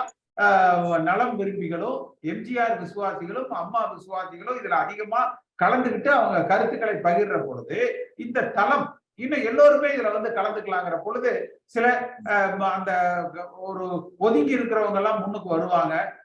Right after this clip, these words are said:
கருத்துக்களை வெளியில சொல்லுவாங்க. அப்போ பொது தளத்துல அ தி மு க தொண்டர்கள் என்ன நினைக்கிறாங்க அப்படிங்கிறது பொது தளத்துக்கு அது வந்து வரும். அந்த முயற்சியில தான் நம்ம இறங்கி இப்ப செஞ்சிட்டு இருக்கிறோம். நிச்சயமா இந்த ஒருங்கிணைப்பை நம்ம செய்வோம்.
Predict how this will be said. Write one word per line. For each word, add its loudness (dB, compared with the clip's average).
கருத்துக்களை 0
வெளியில -6
சொல்லுவாங்க. -4
அப்போ -6
பொது 0
தளத்துல 0
அ -2
தி -10
மு -8
க -2
தொண்டர்கள் -6
என்ன -8
நினைக்கிறாங்க -6
அப்படிங்கிறது 0
பொது 0
தளத்துக்கு 0
அது 0
வந்து -2
வரும். 0
அந்த 0
முயற்சியில 0
தான் 0
நம்ம -2
இறங்கி 2
இப்ப -4
செஞ்சிட்டு -10
இருக்கிறோம். 2
நிச்சயமா 2
இந்த 2
ஒருங்கிணைப்பை 4
நம்ம 0
செய்வோம். 2